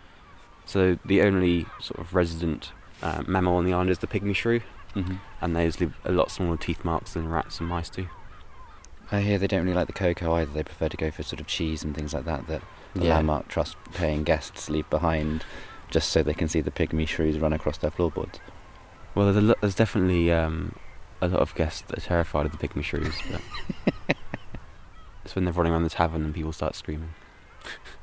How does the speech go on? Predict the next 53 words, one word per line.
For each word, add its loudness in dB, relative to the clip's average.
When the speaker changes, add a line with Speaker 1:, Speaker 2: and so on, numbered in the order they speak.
Speaker 2:
I 2
think 0
they're 2
one 4
of -2
the 0
cutest 0
little -6
ro-, -2
then, 6
oh, 0
I 4
almost 2
said, -4
they're 4
not 2
a 2
rodent, 2
are -2
they? -4
Speaker 1:
No, 2
they're 0
more 4
related 2
to, 4
um, 2
Speaker 2:
Hedgehogs. -2
Speaker 1:
hedgehogs -2
and 2
even 2
elephants, 0
actually. -4
They're -2
more 4
related 0
to 2
elephants 2
than -2
they 0
are 0
to -4
Speaker 2:
I -14
knew -8
that. -12
Speaker 1:
rodents. -8
Speaker 2:
There's 0
a 0
fossilised 2
remains 0
of -4
a -4
giant 0
shrew 0